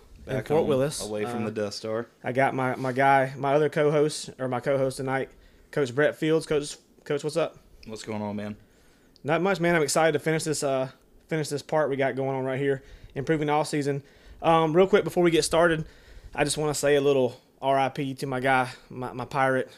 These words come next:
Speaker 1: Mike Leach.
Speaker 2: Absolutely.
Speaker 1: That, that's my guy. Um, love him. Uh, you know, read his book, a couple of his things that he's got out there. But anytime you can hear a soundbite from Coach Leach, you know, you, you're gonna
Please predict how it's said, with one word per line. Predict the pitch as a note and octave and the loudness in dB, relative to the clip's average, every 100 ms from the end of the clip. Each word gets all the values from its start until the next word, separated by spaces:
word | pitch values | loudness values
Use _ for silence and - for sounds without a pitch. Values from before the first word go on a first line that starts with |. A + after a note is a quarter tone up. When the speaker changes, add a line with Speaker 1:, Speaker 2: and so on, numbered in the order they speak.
| - _ | -20 _
Speaker 1:
Mike | C3 C#3 B2 | -4 -2 0
Leach. | C3+ C3+ - - | -2 -4 -6 -10
Speaker 2:
Absolutely. | A#2+ G#2+ A2+ A2 G#2 B2+ | -12 -12 -10 -8 -6 -6
Speaker 1:
That, | |
that's | B2 B2+ | -4 -4
my | C3+ | -4
guy. | C3 C3+ C3 C3 C3 | 2 4 4 2 -2
Um, | A#2 A2+ G#2+ - _ - - - - | -8 -8 -10 -18 _ -20 -20 -20 -2
love | D3+ D3+ | 2 4
him. | D#3 D3+ - _ _ _ _ _ - | 2 -2 -8 _ _ _ _ _ -16
Uh, | - - - | -12 -10 -10
you | - | -10
know, | A2+ G#2+ A#2+ | -8 -8 -8
read | B2+ C3+ | -2 0
his | C3+ A#2+ | 0 0
book, | C#3 C#3 - | 2 2 0
a | |
couple | - C#3+ | -6 -4
of | C3+ | -2
his | C3+ B2 - | -4 -6 -10
things | - C#3+ | -4 -2
that | C3+ | -2
he's | C3 | -2
got | C3 C3+ | 0 2
out | C3+ C3+ | 2 2
there. | C#3 | 0
But | B2+ | 0
anytime | B2+ D#3 C#3+ D3+ D3 | 0 0 0 0 0
you | |
can | C#3 C#3 | -2 0
hear | D3+ | 2
a | C#3 | 2
soundbite | - D3+ D3 C3+ C#3+ A#2+ | 2 0 0 -2 -4 -6
from | A#2 | -4
Coach | D3+ C3 | -4 -2
Leach, | C#3 C3+ - | -4 -4 -6
you | B2+ | -6
know, | A#2 | -4
you, | A#2 B2 | -6 -6
you're | B2 | -6
gonna | B2+ B2 A#2 | -4 -4 -6